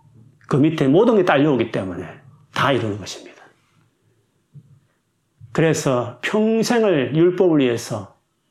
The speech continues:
율법에 대한 흠이 없었을 만큼 충성했던 바울이 이 예수님을 통해 주어진 하나님의 의를 깨달은 다음에 이 의,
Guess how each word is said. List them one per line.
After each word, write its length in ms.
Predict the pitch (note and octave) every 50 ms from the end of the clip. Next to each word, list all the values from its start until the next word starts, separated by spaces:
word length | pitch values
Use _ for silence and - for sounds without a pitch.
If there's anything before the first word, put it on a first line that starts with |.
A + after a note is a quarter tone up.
| _ _ - - - _ _ _ _ _ _ -
율법에 440 | F3+ F3+ F3+ F3+ G3 E3+ E3 E3+ D#3+
대한 160 | D3+ D3 C#3+
흠이 400 | C#3 - - - - F#3+ G#3 A#3+
없었을 640 | A3 F3+ - - E3+ E3 - - D#3+ F3+ F#3+ - -
만큼 420 | D3 C#3+ C#3+ C#3+ - C3 B2+ B2+
충성했던 560 | D#3 - - C3+ - C#3+ C3 - - B2 A#2+ -
바울이 520 | G2+ - F2 F2+ F2 F2 E2+ D#2+ - _ _ _ _ _ _ _ _ _ _ _ _ _ _ _ - - _ _ _ _ _ _ _ _ _ _ - - _ _ - - - -
이 220 | F#3 F3+ F3+ E3+
예수님을 480 | D3 C#3+ B2+ - - D3+ D3+ D3 C#3+ C#3
통해 200 | C3 C3+ C3+ B2
주어진 600 | - - D3 C3+ B2 A#2 - C3 B2 A#2+ A#2 A2 - _ _ _
하나님의 420 | - - D#3+ C#3+ C3 C3 C3 B2+
의를 500 | - A2 A2 G#2+ A2+ A#2+ A#2+ C#3+ F3+ - _ _ _ _ _ _ -
깨달은 360 | - C3+ C#3+ D#3 D#3 B2+ A2
다음에 560 | G2 F#2+ F#2+ F#2 F2 F2+ F#2 E2+ - - _ _
이 160 | - F#3+ E3 F3
의, 260 | - - C3 B2+